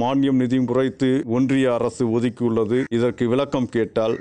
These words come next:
மண்ணெண்ணெய்க்கு வழங்கப்பட்டு வந்த மானியம் குறைக்கப்பட்டுள்ளது, ஆகவேதான் நாற்பதாயிரம் கோடியிலிருந்து பதினாலாயிரம் கோடியாக குறைத்து வழங்கியுள்ளதாக அரசாங்கம் ஒன்றிய அரசு ஒப்புக்கொண்டுள்ளது. நிதியமைச்சர் நிர்மலா சீதாராமன் அவர்களே, உங்களிடம் ஒரு கேள்வியை நான் வைக்க விருப்பப்படுகிறேன். ஒன்றிய அரசின்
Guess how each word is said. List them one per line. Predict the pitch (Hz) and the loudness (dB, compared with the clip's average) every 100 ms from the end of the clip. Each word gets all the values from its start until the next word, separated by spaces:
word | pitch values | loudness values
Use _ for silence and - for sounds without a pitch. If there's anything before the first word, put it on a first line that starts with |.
| - | -4
மண்ணெண்ணெய்க்கு | 110 131 151 151 147 135 143 123 | 0 2 2 2 0 0 0 2
வழங்கப்பட்டு | 123 120 117 - 110 | 2 0 -2 -2 -2
வந்த | 107 101 | 0 -2
மானியம் | 98 104 107 107 107 101 | -2 -2 -2 -2 -4 -2
குறைக்கப்பட்டுள்ளது, | 107 101 101 - - 98 98 107 107 104 101 | -4 -2 -4 -4 -6 -4 -2 0 0 0 0
ஆகவேதான் | 104 110 104 104 101 | 0 0 0 -2 -2
நாற்பதாயிரம் | 101 113 123 117 107 98 | -2 -2 -2 0 0 -2
கோடியிலிருந்து | 101 98 98 98 98 - | -4 -2 -2 -2 -4 -4
பதினாலாயிரம் | 98 110 110 104 98 92 | -4 -2 -2 -2 -4 -4
கோடியாக | 98 101 98 95 | -4 0 -2 -4
குறைத்து | - 104 98 101 | -4 -4 -2 -2
வழங்கியுள்ளதாக | 98 98 95 95 98 95 92 | -2 -2 -4 -4 -2 -2 -2
அரசாங்கம் | 92 95 92 101 | -2 -4 -6 -4
ஒன்றிய | 107 110 110 101 | -2 0 0 0
அரசு | 95 95 107 | 0 -2 -4
ஒப்புக்கொண்டுள்ளது. | 95 - 107 101 95 90 85 - - 110 | -6 -6 -6 -4 -4 -4 -4 -6 -4 0
நிதியமைச்சர் | 123 151 180 160 156 160 139 | 0 2 2 2 0 0 0
நிர்மலா | 120 135 143 | 0 0 0
சீதாராமன் | 139 127 113 123 120 117 113 107 | 0 -2 0 0 2 0 0 0
அவர்களே, | 107 101 110 - | 0 0 0 0
உங்களிடம் | 120 123 127 147 | 0 0 0 2
ஒரு | 127 110 - | 2 0 0
கேள்வியை | 120 123 120 | 0 2 0
நான் | 110 104 98 | 0 -2 -2
வைக்க | 98 92 98 92 98 - | -4 -2 -2 0 -4 -6
விருப்பப்படுகிறேன். | 110 98 95 101 95 92 98 | -6 -6 -4 -4 -2 -4 -2
ஒன்றிய | 120 165 175 185 147 | -2 0 0 2 2
அரசின் | 131 120 135 | 0 0 -2